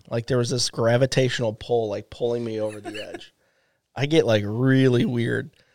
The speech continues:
Speaker 1: And, like, the most wussy mountain, like, last year we went to, uh, we went to Gatlinburg. <laughs> And it's just these, these wussy little hills, but, like, people are taking selfies, like, next to the edge and stuff like that. I'm literally gripping the wall, like, walking all the way down.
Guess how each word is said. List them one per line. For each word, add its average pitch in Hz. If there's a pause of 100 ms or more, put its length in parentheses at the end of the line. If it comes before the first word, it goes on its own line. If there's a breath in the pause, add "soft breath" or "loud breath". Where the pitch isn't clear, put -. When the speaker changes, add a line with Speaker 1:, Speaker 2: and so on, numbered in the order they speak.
(180 soft breath)
Speaker 1:
And, 147
like, 131
the 135
most 139
wussy 139
mountain, 123
like, 110
last 123
year 123
we 117
went 117
to, 117
uh, 101 (340)
we 120
went 123
to 117
Gatlinburg. 139
<laughs> - (600 loud breath)
And -
it's 262
just 147
these, 175
these 120
wussy 117
little 110
hills, 110
but, - (500 soft breath)
like, 117
people 135
are 127
taking 127
selfies, 120
like, 117
next 117
to -
the 110
edge 110
and 110
stuff 113
like 110
that. 113
I'm 113
literally 123
gripping 113
the 101
wall, 101
like, 98
walking 107
all 98
the 104
way 107
down. 98